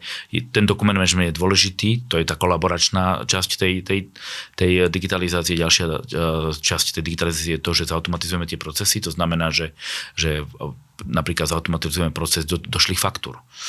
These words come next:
Že proste, keď tá faktúra príde, tak sa automaticky skenuje do, do digitálneho prostredia a potom sa už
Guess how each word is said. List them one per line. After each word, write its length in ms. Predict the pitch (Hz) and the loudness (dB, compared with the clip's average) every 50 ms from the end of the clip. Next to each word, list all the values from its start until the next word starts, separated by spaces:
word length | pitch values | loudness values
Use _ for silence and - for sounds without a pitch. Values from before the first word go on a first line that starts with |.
| - - - | -10 -10 -10
Že 80 | - - | -6 -2
proste, 200 | - 82 - - | 0 0 2 0
keď 60 | 87 - 82 | 0 -2 0
tá 40 | - | -2
faktúra 320 | 85 82 - - 85 82 | -2 -4 -2 -2 -2 -2
príde, 320 | - - 82 82 80 90 | -2 0 0 0 2 2
tak 160 | 87 - 80 - | 0 0 -2 -2
sa 160 | - 80 78 | -2 -2 -2
automaticky 480 | 76 82 80 78 78 82 78 - - | -2 -2 -4 -4 -2 0 -2 0 2
skenuje 480 | 151 147 - - 80 78 82 80 80 78 | 2 0 0 0 0 0 0 2 0 -2
do, 320 | 73 80 76 73 76 - - - | -2 -4 -8 -8 -8 -10 -8 -6
do 320 | 82 78 78 78 78 76 | -6 -6 -4 -6 -6 -4
digitálneho 400 | 73 80 71 85 85 82 82 80 | -4 -4 -4 -2 -2 -2 -2 -2
prostredia 640 | 78 - 78 76 - - 98 95 92 101 101 101 98 - - - - - - - | -2 -4 -6 -6 -4 0 0 2 2 4 2 2 0 -4 -10 -10 -10 -10 -8 -6
a 160 | - - - | -6 -4 0
potom 240 | 95 90 - 95 82 | 2 2 4 2 2
sa 160 | - - - | 2 0 2
už 160 | - - | 2 0